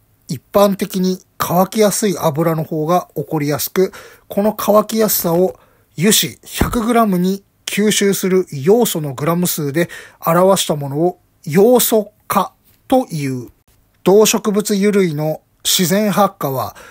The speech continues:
油が空気中で酸化され、この反応によって発生した熱が蓄積されて、発火点に達すると起きる。自然発火は一般的に乾きやすい油の方が起こりやすく、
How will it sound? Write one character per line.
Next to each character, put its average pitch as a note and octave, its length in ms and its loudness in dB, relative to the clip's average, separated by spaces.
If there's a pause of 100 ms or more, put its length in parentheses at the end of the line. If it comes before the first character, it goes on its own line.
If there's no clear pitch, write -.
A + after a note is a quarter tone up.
(180)
油 E3+ 420 2
が G3+ 360 4
空 G#3 260 -2
気 - 100 -12
中 G3+ 240 0
で F#3+ 100 -2
酸 F3+ 280 -2
化 E3+ 120 -6
さ E3+ 140 -2
れ、 D#3 180 -2 (320)
こ - 160 -2
の G#3+ 100 2
反 G3+ 340 0
応 G3 160 2
に F#3+ 120 0
よ F#3 100 0
っ E3+ 80 -8
て E3 240 -2
発 - 300 -6
生 G3 220 0
し - 80 -2
た F#3+ 120 2
熱 F3 280 -2
が C#3+ 120 -4
蓄 - 260 -6
積 - 220 -6
さ E3+ 140 -4
れ D3+ 100 -6
て、 D3+ 220 -4 (320)
発 - 360 -2
火 G#3+ 140 2
点 D#3+ 280 0
に D#3+ 200 -6 (180)
達 - 220 -4
す - 120 -2
る D3+ 120 -4
と G3 260 0 (260)
起 D3+ 300 -4
き C#3 40 -6
る。 G#2+ 180 -14 (680)
自 - 220 -2
然 A3 260 2
発 A3+ 240 0
火 D3+ 140 -2
は C3 240 -8 (480)
一 C3+ 140 -8 (100)
般 G3+ 240 4
的 F#3+ 240 -6
に F#3 200 0 (180)
乾 F3+ 300 0
き A3 120 -2
や G#3 120 4
す - 160 -2
い E3 100 -2
油 D#3+ 380 0
の D#3+ 80 -4
方 D3+ 220 -6
が F3 300 0
起 D3+ 80 -6
こ D#3+ 160 -4
り C#3+ 80 -4
や D3 120 -2
す - 100 -8
く、 F#3 220 0